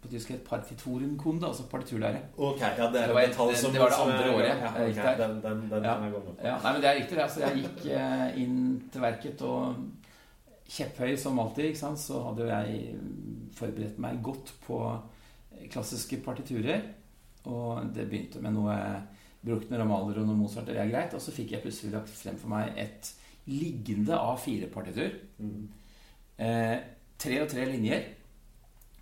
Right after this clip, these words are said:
Speaker 1: så jeg skjønte at det måtte være et orgelstykke, men jeg hadde ikke sju øring om hva det var for noe. Og på disse notelinjene så var det laget noen, en,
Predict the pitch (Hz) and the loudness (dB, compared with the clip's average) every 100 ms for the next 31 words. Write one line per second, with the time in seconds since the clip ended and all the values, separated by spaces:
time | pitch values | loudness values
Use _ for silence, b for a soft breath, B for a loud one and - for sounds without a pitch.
0 | - - 135 123 135 107 110 131 131 120 | -20 -6 -2 0 0 -2 -2 -4 -2 -4
1 | - 98 - 110 110 160 120 104 147 131 | -4 -6 -6 -6 -4 -2 -2 -6 -8 -8
2 | - 127 143 131 117 117 123 110 139 208 | -8 -6 -4 -4 -2 -2 -2 -2 0 -2
3 | - B B B B B 131 143 151 - | -4 B B B B B 0 0 0 -2
4 | 151 165 170 165 - - - 147 117 107 | 0 2 2 0 -2 -4 -2 -2 0 2
5 | 113 127 131 117 123 143 110 98 107 117 | 2 2 4 4 4 4 4 2 -2 0
6 | 131 139 143 - B B B B B B | 2 2 0 -8 B B B B B B
7 | 117 | 4